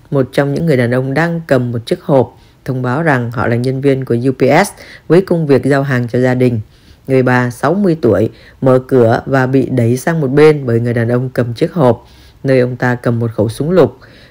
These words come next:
Người đàn ông thứ hai theo anh ta vào trong căn hộ. Sau đó,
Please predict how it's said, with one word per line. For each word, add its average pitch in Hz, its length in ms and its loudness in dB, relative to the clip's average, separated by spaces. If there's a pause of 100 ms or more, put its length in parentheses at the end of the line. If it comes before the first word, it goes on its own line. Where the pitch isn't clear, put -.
(100)
Người 131 140 4
đàn 127 180 2
ông 127 220 0
thứ 151 120 -4
hai 151 500 0
theo 123 200 0
anh 123 120 -4
ta 123 220 0
vào 120 200 -2
trong 135 240 -4
căn 143 180 -4
hộ. 131 360 2 (300)
Sau 120 240 -4
đó, 127 340 0